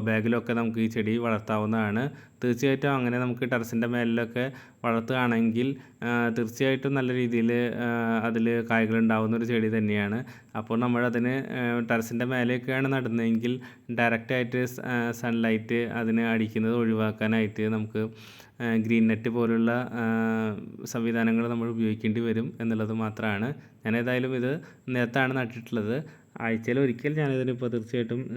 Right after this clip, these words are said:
ജലസേചനം നടത്തുന്നുണ്ട്. ഒരുപാട് വെള്ളം അതിൻ്റെ കടയ്ക്ക് അങ്ങനെ കെട്ടി നിൽക്കുന്ന സാഹചര്യം, ആ, ഒഴിവാക്കേണ്ടതാണ്. അങ്ങനെ കെട്ടി നിന്നതുകൊണ്ട് ചെടി ചീഞ്ഞു പോകുന്നതായിട്ട് എനിക്ക് ശ്രദ്ധയിൽപ്പെട്ടിട്ടില്ല. എങ്കിലും, ആ, അതിന് അങ്ങനെ കെട്ടി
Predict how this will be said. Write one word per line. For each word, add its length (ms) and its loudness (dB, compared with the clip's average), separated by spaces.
ജലസേചനം 600 -2
നടത്തുന്നുണ്ട്. 580 -4
ഒരുപാട് 500 2
വെള്ളം 340 4
അതിൻ്റെ 240 0
കടയ്ക്ക് 360 0
അങ്ങനെ 200 2
കെട്ടി 260 2
നിൽക്കുന്ന 340 0
സാഹചര്യം, 420 0
ആ, 40 -2
ഒഴിവാക്കേണ്ടതാണ്. 840 2
അങ്ങനെ 220 2
കെട്ടി 260 0
നിന്നതുകൊണ്ട് 480 0
ചെടി 180 2
ചീഞ്ഞു 380 2
പോകുന്നതായിട്ട് 1080 0
എനിക്ക് 200 -4
ശ്രദ്ധയിൽപ്പെട്ടിട്ടില്ല. 720 2
എങ്കിലും, 300 2
ആ, 80 -4
അതിന് 340 2
അങ്ങനെ 240 2
കെട്ടി 200 0